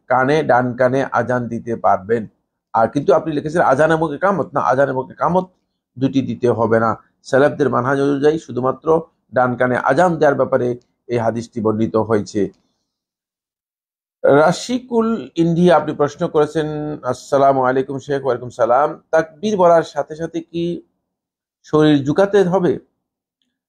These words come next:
হাদিস নম্বর দিলে অনেক উপকৃত হতাম। আমাদের ভাইরা এই নিয়ে সমস্যায় আছে। জাযাকুমুল্লাহ খায়ের।" না, তাকবীর দেওয়ার সাথে সাথে শরীর ঝুঁকাতে হবে, এ কথা শুদ্ধ নয়, এ কথা শুদ্ধ নয়।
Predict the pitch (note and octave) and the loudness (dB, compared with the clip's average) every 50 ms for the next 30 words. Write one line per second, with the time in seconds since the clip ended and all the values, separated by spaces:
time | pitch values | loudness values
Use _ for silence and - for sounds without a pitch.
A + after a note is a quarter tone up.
0 | _ - B2+ D3 D3+ C#3+ - - D#3 D3+ D3 D#3+ D#3 D3 D#3+ D#3 D#3+ D#3 D3 - | _ 0 2 2 2 0 0 0 0 2 2 2 2 2 2 2 4 4 2 2
1 | - C#3+ C#3+ D3+ D#3 D3+ D3+ - - C3 - C#3 C3+ C3+ - B2 - B2+ A#2 A2 | 2 0 0 2 0 0 -2 -4 -8 -4 -2 -4 -4 -4 -6 -6 -4 -2 -2 -2
2 | A#2 A#2 A#2 A2 - - - _ _ _ _ _ _ _ _ _ _ _ _ _ | -2 0 0 -2 -2 -4 -10 _ _ _ _ _ _ _ _ _ _ _ _ _
3 | _ _ _ - A#2+ C3 C#3+ C#3+ D3+ D3+ C3+ C3+ C3+ C#3 C#3 D3+ D3 C#3+ - - | _ _ _ -4 -2 0 0 2 2 2 2 4 4 6 6 6 6 4 4 0
4 | - - C#3 D3 C#3+ C3+ C#3+ C#3+ C#3+ C#3+ C#3+ C#3 C3+ - C3 C3 C3+ C3 - - | -2 -2 -2 -2 -2 -2 -2 -4 -2 -2 -4 -6 -6 -6 -6 -6 -6 -8 -10 -16
5 | - - - C#3 C#3+ D3 D3 D3 C#3+ - - A#2+ B2 - - - B2+ A2+ - - | -8 -2 2 4 4 4 4 2 0 0 0 -2 -2 -2 -4 -8 -8 -8 -8 -10
6 | - _ _ _ _ _ _ _ _ _ - A#2+ A#2 C3+ C#3 C3 - C3 B2+ B2 | -14 _ _ _ _ _ _ _ _ _ -4 0 2 2 2 0 0 -2 -2 2
7 | A#2 A2+ G#2+ - A2+ G2 - - - _ - C#3 B2 A2 - - A#2 A2+ A2+ C3 | 2 2 2 2 0 -2 -2 -4 -8 _ -4 -2 -2 -2 -2 -2 -2 -2 -2 -2
8 | C3+ C3 - - - F#2 A#2+ A#2 A#2+ A#2 - A2 - A2 A2+ A#2+ A#2+ D3 C#3+ - | -4 -4 -6 -10 -6 -2 0 2 0 0 -2 -8 -12 -10 -10 -8 -8 -8 -8 -6
9 | - B2 A2+ G#2+ G2+ A2+ A2 - A#2 A#2 - G#2 G#2+ A#2 C#3 D#3 - - _ _ | -4 -4 -4 -6 -8 -8 -6 -6 -4 -2 -2 -2 0 2 0 0 -2 -6 _ _
10 | _ _ _ _ - A2 A2 C3 B2 A2+ A2 - - G#2+ G#2 - - G2+ F#2 A2 | _ _ _ _ -6 -2 -2 0 0 0 -2 -2 -8 -12 -12 -8 -6 -2 0 0
11 | A#2 A2 - _ _ _ _ _ _ _ _ _ B2 A#2 A2+ A#2 - E3 F#3+ G3+ | 0 0 -2 _ _ _ _ _ _ _ _ _ -6 -4 -2 -2 0 0 -2 -2
12 | F3+ - - A2+ G#2+ - A2 G#2+ G2 A2+ A#2+ G#2 | -4 -6 -10 -10 -10 -6 -4 -2 -2 0 -2 -4